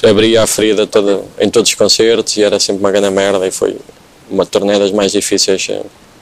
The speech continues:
que eu fiz, que acabou algures, eh, na Suécia, acho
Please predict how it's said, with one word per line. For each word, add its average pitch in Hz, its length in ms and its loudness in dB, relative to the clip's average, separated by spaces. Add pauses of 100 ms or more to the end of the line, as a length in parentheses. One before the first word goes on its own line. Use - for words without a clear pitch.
(580)
que - 100 -6
eu 98 40 4
fiz, - 380 -4 (100)
que - 100 -6
acabou 90 680 -2
algures, 90 560 -2
eh, 90 260 -6 (760)
na 90 120 -6
Suécia, 85 460 -2
acho - 160 -6